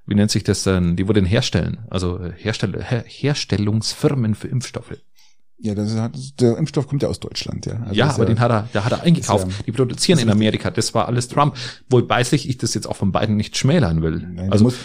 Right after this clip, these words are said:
Speaker 2: du musst auch erstmal fähig sein, so einen Impferfolg zu erzielen. Nicht nur, du kannst ja auch, äh, blöd dastehen, wenn du dann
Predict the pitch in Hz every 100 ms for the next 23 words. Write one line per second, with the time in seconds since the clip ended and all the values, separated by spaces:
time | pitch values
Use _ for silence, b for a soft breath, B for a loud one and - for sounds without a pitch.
0 | B - 143 147 120 120 - 131 127 -
1 | 117 113 - B - 113 139 - - -
2 | 147 - 113 113 - - - 165 175 107
3 | 107 123 117 95 92 110 123 127 - 107
4 | 107 117 98 113 117 90 120 - 120 110
5 | 107 107 104